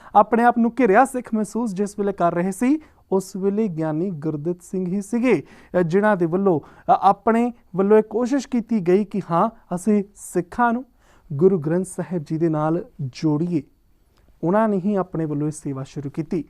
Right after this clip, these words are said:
ਜਿਸ ਸਿੱਟੇ ਵਜੋਂ ਉਹਨਾਂ ਦੇ ਵੱਲੋਂ ਇੱਕ ਵਕਤ ਦੇ ਉੱਤੇ ਆ ਕੇ, ਅ, ਕਈ ਸਿੰਘਾਂ ਦੇ ਨਾਲ ਮਿਲ ਕੇ ਸੁਧਾਰ ਲਹਿਰ ਸ਼ੁਰੂ ਕੀਤੀ ਗਈ ਅਤੇ ਭਾਈ ਜਵਾਹਰ ਸਿੰਘ ਦੇ ਨਾਲ ਮਿਲ ਕੇ ਖਾਲਸਾ ਦੀਵਾਨ ਦੀ ਸਥਾਪਨਾ ਸ਼੍ਰੀ ਅੰਮ੍ਰਿਤਸਰ ਸਾਹਿਬ ਵਿਖੇ ਕੀਤੀ ਗਈ।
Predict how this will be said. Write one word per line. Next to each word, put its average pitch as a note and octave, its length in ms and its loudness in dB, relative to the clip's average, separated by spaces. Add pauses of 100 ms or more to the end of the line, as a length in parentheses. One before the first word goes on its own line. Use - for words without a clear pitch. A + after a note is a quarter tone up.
(340)
ਜਿਸ G3 260 -2
ਸਿੱਟੇ G3 400 -4
ਵਜੋਂ F3+ 340 -2 (360)
ਉਹਨਾਂ G3+ 240 2
ਦੇ G#3 80 0
ਵੱਲੋਂ F#3+ 380 -2 (100)
ਇੱਕ F3 160 -10
ਵਕਤ F#3 340 -4
ਦੇ F3+ 100 0
ਉੱਤੇ F3+ 360 -4
ਆ E3 160 2
ਕੇ, F#3+ 300 2 (300)
ਅ, F#3+ 40 4
ਕਈ A3 260 2
ਸਿੰਘਾਂ G#3+ 400 -2
ਦੇ A3 100 0
ਨਾਲ A3 220 2
ਮਿਲ G3+ 160 2
ਕੇ G#3 320 2
ਸੁਧਾਰ F#3+ 460 6
ਲਹਿਰ E3 240 -4
ਸ਼ੁਰੂ G#3 300 -4
ਕੀਤੀ G#3 420 -2
ਗਈ A3 180 4 (440)
ਅਤੇ G#3 260 2 (320)
ਭਾਈ G#3+ 240 8
ਜਵਾਹਰ F3+ 480 2
ਸਿੰਘ A#3 280 -6
ਦੇ A3 100 0
ਨਾਲ G#3 220 4
ਮਿਲ E3 200 2
ਕੇ G3+ 240 2
ਖਾਲਸਾ G3 640 2
ਦੀਵਾਨ F3 500 0 (160)
ਦੀ E3+ 120 -6
ਸਥਾਪਨਾ F3+ 500 -2
ਸ਼੍ਰੀ G3 260 -2
ਅੰਮ੍ਰਿਤਸਰ E3 400 -4
ਸਾਹਿਬ D#3+ 360 -4
ਵਿਖੇ D#3 240 -8
ਕੀਤੀ C#3+ 380 -8
ਗਈ। D3+ 140 -4